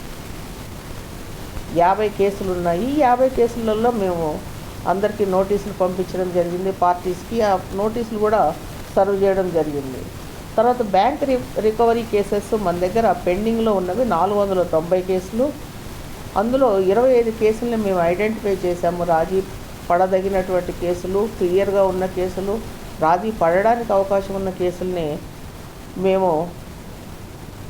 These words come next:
ఇరవై ఐదు కేసులను ఐడెంటిఫై చేశాము. అందులో పన్నెండు కేసులలో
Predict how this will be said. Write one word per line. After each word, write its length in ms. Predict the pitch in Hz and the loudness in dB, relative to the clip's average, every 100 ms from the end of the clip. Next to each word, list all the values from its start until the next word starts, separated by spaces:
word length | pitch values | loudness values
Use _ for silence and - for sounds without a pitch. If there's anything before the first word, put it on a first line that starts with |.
| - - - - | -14 -14 -10 0
ఇరవై 240 | 196 202 | 2 4
ఐదు 180 | 202 196 | 4 2
కేసులను 400 | 190 190 190 175 | 2 -2 0 -2
ఐడెంటిఫై 640 | 160 170 185 - 180 185 | 0 0 -2 -2 -2 0
చేశాము. 360 | 185 185 240 269 | -2 0 0 2
అందులో 280 | 214 233 240 | 0 2 0
పన్నెండు 420 | 233 202 226 240 | 2 0 0 -2
కేసులలో 880 | 233 220 226 240 226 220 220 151 180 | 0 0 0 0 2 2 2 2 0